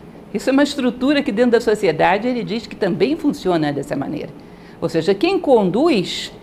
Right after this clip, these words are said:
é um referencial para a sociedade. E gera cada vez mais um direcionamento, gera cada vez mais um convite à evolução por parte daqueles que são conduzidos. Aí você vai dizer, "Bom,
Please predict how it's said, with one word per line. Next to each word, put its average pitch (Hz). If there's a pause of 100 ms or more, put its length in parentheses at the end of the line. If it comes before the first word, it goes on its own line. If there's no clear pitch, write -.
(180)
é -
um 254
referencial 320
para 160
a 143
sociedade. 143 (600)
E 170
gera 220
cada 208
vez 247
mais 233
um 247
direcionamento, 226
gera 196
cada 175
vez 208
mais 196 (220)
um 240
convite 330
à -
evolução 208 (320)
por -
parte 196
daqueles 190
que 185
são 180
conduzidos. 147 (160)
Aí 202
você 277
vai 262
dizer, 160
"Bom, 175